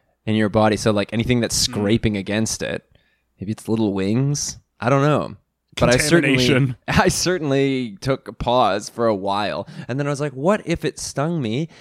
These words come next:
Speaker 1: and then my throat swelled, and then I couldn't breathe? What if that happened,
Speaker 2: What if?
Speaker 1: huh?" Yeah.
Speaker 2: It depends. Where, where were you on your run?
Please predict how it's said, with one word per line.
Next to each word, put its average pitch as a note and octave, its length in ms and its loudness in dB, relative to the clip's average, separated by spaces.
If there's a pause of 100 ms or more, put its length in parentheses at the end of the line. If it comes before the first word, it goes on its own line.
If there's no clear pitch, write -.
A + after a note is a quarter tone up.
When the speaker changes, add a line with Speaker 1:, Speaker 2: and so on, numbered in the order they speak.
(180)
Speaker 1:
and C3 140 -4
then C#3 80 -2
my C#3 160 -2
throat B2 580 0
swelled, G2 580 0
and A#2 140 0
then A#2+ 100 4
I B2 120 4
couldn't C3+ 380 2
breathe? A#2 680 0 (1300)
What A2 180 -8
if G#2 120 -8
that D3+ 260 0
happened, A#2+ 240 2
Speaker 2:
What F3+ 160 6
if? F#3+ 180 4
Speaker 1:
huh?" A3+ 160 -2 (840)
Yeah. G2+ 240 -8
Speaker 2:
It F3 80 4
depends. A3 320 0
Where, B3+ 180 2
where G#3+ 220 4
were A3 80 0
you G#3 160 -2
on G3 140 2
your F3+ 100 -2
run? F3 320 0